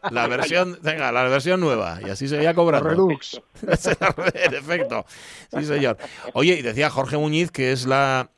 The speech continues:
Speaker 1: estrella ascendente de la composición aquí en Asturias. A ver, lo recordamos, lo más reciente de Jorge Muñiz que hemos escuchado ha sido Fuente Ovejuna, estrenada en el, en el Campo Amor.
Speaker 2: Sí.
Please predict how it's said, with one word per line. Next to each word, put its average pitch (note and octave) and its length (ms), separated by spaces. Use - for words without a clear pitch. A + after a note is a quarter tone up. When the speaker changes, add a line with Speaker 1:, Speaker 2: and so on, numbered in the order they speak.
Speaker 1:
estrella B2 520
ascendente C3 640
de G2+ 80
la F#2 400
composición A2 1300
aquí G#2+ 300
en A#2 80
Asturias. C#3+ 540
A E2+ 100
ver, G2+ 100
lo G#2 80
recordamos, F#2+ 460
lo F2 100
más G#2 200
reciente A#2 500
de A2+ 60
Jorge G#2+ 200
Muñiz A#2 200
que B2 80
hemos A2+ 180
escuchado A#2 540
ha - 140
sido A2 200
Fuente A2+ 240
Ovejuna, A#2+ 600
estrenada F#2 760
en F2+ 160
el, F2 380
en F#2+ 100
el F#2 80
Campo G2 180
Amor. B2+ 240
Speaker 2:
Sí. - 120